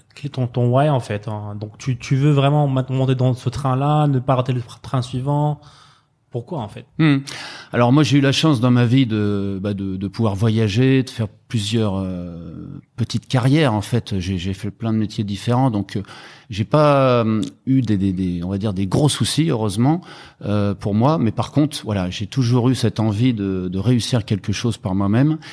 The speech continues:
Speaker 2: et, euh, j'avais pas encore accompli ça jusqu'à présent. Donc, quand il y a eu cette opportunité de l'e-commerce, euh, telle que vous l'avez présentée,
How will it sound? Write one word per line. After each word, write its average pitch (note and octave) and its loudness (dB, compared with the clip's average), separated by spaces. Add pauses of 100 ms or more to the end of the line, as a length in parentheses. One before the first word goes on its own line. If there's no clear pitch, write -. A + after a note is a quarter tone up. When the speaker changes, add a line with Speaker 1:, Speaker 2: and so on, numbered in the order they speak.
(260)
Speaker 2:
et, G2+ -2
euh, F2+ -2
j'avais F#2+ -2
pas C#3+ 0
encore B2 0
accompli G#2+ -2
ça A#2+ 0
jusqu'à G2+ -2
présent. B2+ 0 (680)
Donc, A2 0
quand C3 2
il B2 4
y A#2+ 4
a A2+ 4
eu G#2+ 2
cette G2+ -2
opportunité A2 0
de G2 0
l'e-commerce, G2+ 0 (300)
euh, F#2 -4
telle A2+ 0
que G2+ -4
vous F#2 -4
l'avez G#2 2 (220)
présentée, A2+ 0